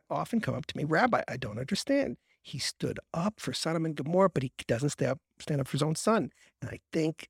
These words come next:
Mamet is pushing that button right there. It is easier to stand up for other people than it's to stand up for yourself or for a child of yours. There is something about that that is harder for us to do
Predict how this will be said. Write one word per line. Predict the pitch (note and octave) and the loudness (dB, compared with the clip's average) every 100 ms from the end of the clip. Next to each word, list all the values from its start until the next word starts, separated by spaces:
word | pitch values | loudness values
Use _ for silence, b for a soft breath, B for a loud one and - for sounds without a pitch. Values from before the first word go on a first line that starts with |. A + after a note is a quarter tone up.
| E3 | -2
Mamet | A#2+ A2 A2+ A#2+ A#2 - | 2 2 2 0 -4 -8
is | - - - | -14 -14 -2
pushing | - B2+ C3 B2+ | 2 4 2 -4
that | - - | -6 -6
button | - - C3 | -4 -4 -4
right | - C#3 - | -4 -4 -4
there. | F#2 - - B B B | -4 -4 -8 B B B
It | F#3+ F#3 | 0 0
is | - - | -4 -4
easier | F#3+ G3+ F3+ G#3 | -2 0 0 0
to | E3+ | 0
stand | - - C#3+ C3+ | 0 4 4 4
up | C3+ | 2
for | - - - | -2 -10 0
other | C3+ B2 | 2 2
people | - - A#2 - - _ _ _ | 0 -8 -10 -14 -20 _ _ _
than | B2+ A2+ | 0 0
it's | - | -2
to | D3+ | -8
stand | - C3 A2+ A#2+ | -4 -2 -2 -2
up | B2 | -4
for | - A#2 B2 _ _ | -4 -4 -6 _ _
yourself | C#3 B2 C3 A#2+ - C#3 E3+ G#3+ - _ _ _ | -4 2 4 4 2 2 2 0 -6 _ _ _
or | - G2 | -8 -6
for | - G#2+ G2+ | -2 -2 -2
a | - - | -6 -6
child | - - C#3+ E3+ E3 | -4 0 2 2 0
of | D#3+ | 0
yours. | F3 F3+ F3 - _ _ | 2 2 0 -6 _ _
There | C3+ A#2 | 0 0
is | G2+ | -2
something | - - - F3 F3+ G3+ | -4 -4 2 2 4 2
about | D3 - - B2+ E3+ - | 2 -2 2 4 4 2
that | F#3 G3 G#3+ - _ _ _ - | 2 4 2 0 _ _ _ -10
that | B2 | -8
is | A#2 - | -6 -8
harder | - E3 F3 F#3 | 0 4 4 4
for | D3+ C3+ | 0 -2
us | - | -2
to | - | -8
do | - A#2 B1 | -8 -8 -8